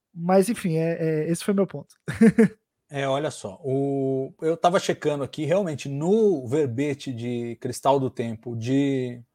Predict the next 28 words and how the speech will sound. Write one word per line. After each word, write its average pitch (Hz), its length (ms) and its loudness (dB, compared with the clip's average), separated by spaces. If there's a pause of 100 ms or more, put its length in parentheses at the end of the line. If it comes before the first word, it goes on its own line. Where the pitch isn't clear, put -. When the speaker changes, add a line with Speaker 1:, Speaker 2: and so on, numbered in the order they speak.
Speaker 2:
de 113 840 -4
Star 120 320 0
Trek, 113 440 -2
é, 107 380 -6
do 117 220 -8
Memory 127 340 0
Alpha, 156 320 8
não 165 220 0
tem, 165 340 4
não 156 180 0
tem 170 200 -2
menção 160 760 0
a 147 140 -4
Star 160 220 2
Trek 160 280 0
Voyager. 117 600 2 (240)
Mas 190 340 6
tem 220 400 8
o, 190 320 0
o 175 100 4
jeito 208 320 10
que 208 140 2
a, 165 840 6
a 151 140 -4
Janeway 135 600 2 (160)
viaja 156 420 6
no 190 140 0
tempo 175 400 -2